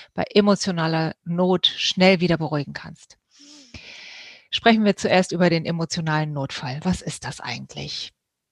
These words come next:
Einfach erklärt, das ist eine Situation, die dich wahnsinnig emotional bewegt und betroffen macht. Das kann zum einen in Situationen entstehen, wo du selber betroffen bist, zum Beispiel bei einem Streit,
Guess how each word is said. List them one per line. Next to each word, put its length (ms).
Einfach 340
erklärt, 420
das 140
ist 140
eine 200
Situation, 880
die 120
dich 360
wahnsinnig 920
emotional 760
bewegt 720
und 120
betroffen 420
macht. 380
Das 180
kann 220
zum 180
einen 520
in 160
Situationen 960
entstehen, 540
wo 100
du 120
selber 420
betroffen 520
bist, 380
zum 160
Beispiel 580
bei 160
einem 140
Streit, 720